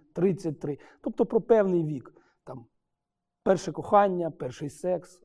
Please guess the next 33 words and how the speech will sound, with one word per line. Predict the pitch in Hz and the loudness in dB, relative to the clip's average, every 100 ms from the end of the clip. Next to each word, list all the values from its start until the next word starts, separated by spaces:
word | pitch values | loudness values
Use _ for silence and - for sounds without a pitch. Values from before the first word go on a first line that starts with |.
| - | 0
армія, | 156 170 160 156 78 76 - _ _ _ _ _ - | 4 6 4 0 -2 -4 -10 _ _ _ _ _ -12
вік | 143 165 | -6 -6
Христа, | - 151 143 - 165 165 | -4 -6 -6 2 4 4
така | 160 143 151 | 2 -4 -6
штука, | - - - 156 143 143 | -6 -10 -4 -4 -2 -4
така, | 139 147 | -4 -4
яку, | 147 160 | -4 -6
блін, | 147 147 151 | -6 -6 -6
всі | - - 160 | -8 -4 -2
абсолютно | 156 170 160 156 143 | -2 -2 -2 -2 -4
чо-, | - 160 | -6 -10
чо-, | - 170 - - | -6 -8 -8 -10
чоловіки | - 180 165 151 175 | -2 0 0 0 2
якось | 160 156 | 2 0
так | - 151 | -2 -4
переживають. | 170 156 147 156 147 127 - - - - _ _ - | 0 0 2 2 0 -2 -12 -20 -20 -20 _ _ -2
Е, | 170 170 165 160 - - | 4 6 6 4 -2 -6
оповідання | 165 190 202 190 | 0 4 4 4
не | 180 180 | 2 0
пов'язані | 190 180 170 143 147 147 | 0 2 2 0 -2 -4
між | 147 | -4
собою, | - 156 214 349 370 - - _ _ _ _ | -4 -2 0 0 -2 -6 -20 _ _ _ _
але | 160 180 294 | 2 4 6
вони | 202 220 | 4 2
все | 247 - 220 | 0 6 6
грають | 170 170 196 170 | 8 8 8 6
на | 151 | -2
якусь | 143 - 202 - | -6 -8 -10 -10
спільну | - 180 170 | -4 -2 0
ідею, | 156 151 156 147 147 | 0 2 0 0 -4
ідеї | 160 139 156 151 143 139 156 | -6 -4 -2 -2 -4 -10 -16
цієї | - 147 147 139 | -12 -6 -6 -6
книжки. | - 170 233 - 175 | -4 -2 -2 -4 -6